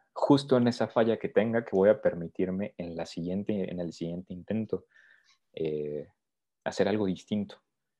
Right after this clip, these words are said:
eh, y probablemente algo que no se haya hecho en la industria". Eh, y creo que son, son de los mejores conte-,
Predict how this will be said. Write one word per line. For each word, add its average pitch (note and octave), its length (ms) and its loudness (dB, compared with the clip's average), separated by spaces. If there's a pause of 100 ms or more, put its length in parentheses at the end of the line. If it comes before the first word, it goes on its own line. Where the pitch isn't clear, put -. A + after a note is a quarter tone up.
(380)
eh, - 280 -12
y - 140 -2
probablemente F#2+ 920 2
algo F2+ 300 2
que E2 120 -4
no F2 160 -2
se - 140 -6
haya E2+ 180 2
hecho E2+ 240 -2
en E2 100 -8
la D#2 80 -8
industria". D#2+ 560 -10 (1800)
Eh, - 360 -14
y - 160 -8
creo - 180 -4
que C#3 320 2
son, A#2 500 -2
son A2 340 -4
de A2+ 140 2
los G2+ 260 0
mejores G#2 420 4
conte-, F2 360 -10